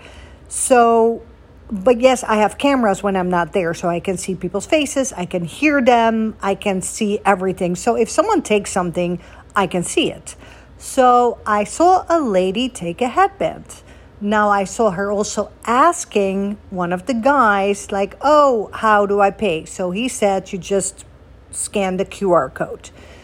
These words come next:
And he assumed she understood, but I guess she didn't. She walked out with the headband without paying. Now I'm like, "Okay,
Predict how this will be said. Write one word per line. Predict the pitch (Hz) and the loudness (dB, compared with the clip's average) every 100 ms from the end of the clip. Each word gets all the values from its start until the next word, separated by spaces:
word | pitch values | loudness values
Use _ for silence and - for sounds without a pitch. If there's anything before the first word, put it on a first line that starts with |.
| - - - | -20 -20 -4
And | 220 226 226 226 - | 0 2 2 0 -4
he | - 262 | -2 2
assumed | 226 - - 339 330 | 2 2 0 2 0
she | - - 202 | -2 -4 0
understood, | 214 208 190 - 214 180 - - - - - - - - 180 - | 0 0 -2 -2 -2 -2 -4 -16 -18 -20 -20 -20 -18 -14 -14 0
but | 220 214 208 202 202 196 | 4 4 4 4 4 2
I | 185 | 0
guess | 180 175 | -4 -8
she | - 214 | -10 -4
didn't. | 190 185 233 254 | -2 0 -4 -6
She | - 196 | -6 -4
walked | 190 190 190 185 | 2 2 2 2
out | 175 185 | 2 0
with | 190 | -4
the | 180 | -4
headband | 175 165 175 185 | -4 -2 -4 -2
without | 175 165 160 | -2 -2 -2
paying. | 302 285 156 151 - - - - - | 0 2 0 -6 -14 -20 -20 -12 -2
Now | 277 | 2
I'm | 277 | 4
like, | 269 269 | 2 2
"Okay, | 359 392 262 262 262 | -2 0 2 0 0